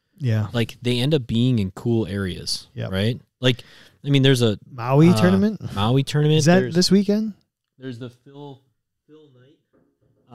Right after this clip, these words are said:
Speaker 2: Um,
Speaker 1: You know that person?
Speaker 2: I do know that person.
Speaker 1: Yeah.
Speaker 2: He's Luke. Should I let him in?
Speaker 1: Yeah.
Speaker 2: All
Speaker 1: Let
Speaker 2: right,
Speaker 1: him
Speaker 2: I'm gonna
Speaker 1: in.
Speaker 2: go let him in.
Speaker 1: I'll talk. I'll, I'm gonna lead into the, I'll just lead into our fat, our fictional athletic trainer. Um,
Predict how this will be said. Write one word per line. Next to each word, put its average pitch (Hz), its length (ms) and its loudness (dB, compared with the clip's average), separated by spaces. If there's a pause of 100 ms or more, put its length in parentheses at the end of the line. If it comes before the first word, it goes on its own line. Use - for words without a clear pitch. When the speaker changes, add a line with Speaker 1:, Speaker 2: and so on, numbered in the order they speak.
Speaker 2:
Um, 107 300 -8
Speaker 1:
You 156 80 4
know 165 140 6
that 196 140 2
person? 214 400 0
Speaker 2:
I 107 80 0
do 110 180 4
know 104 160 2
that 92 160 -2
person. 90 400 -8 (200)
Speaker 1:
Yeah. 160 320 -6
Speaker 2:
He's 107 300 -2 (100)
Luke. 110 440 2 (180)
Should - 180 -6
I 95 60 -2
let 104 160 0
him 107 80 -2
in? 135 180 0 (100)
Speaker 1:
Yeah. 359 200 -4 (380)
Speaker 2:
All 107 60 -4
Speaker 1:
Let 107 40 2
Speaker 2:
right, 104 100 4
Speaker 1:
him 90 80 -2
Speaker 2:
I'm 104 80 0
gonna 120 140 4
Speaker 1:
in. 120 60 4
Speaker 2:
go 117 100 6
let 117 160 6
him 110 80 6
in. 95 200 0
Speaker 1:
I'll 269 160 4
talk. 220 280 4
I'll, 214 180 4
I'm 208 120 2
gonna 240 140 4
lead 180 200 6
into 175 260 6
the, 135 300 6 (100)
I'll 175 140 6
just 196 200 2
lead 180 140 8
into 170 300 8
our 127 120 4
fat, 123 420 -2 (160)
our 120 120 -6
fictional 135 480 0
athletic 120 320 0
trainer. 143 460 0 (1040)
Um, 123 600 0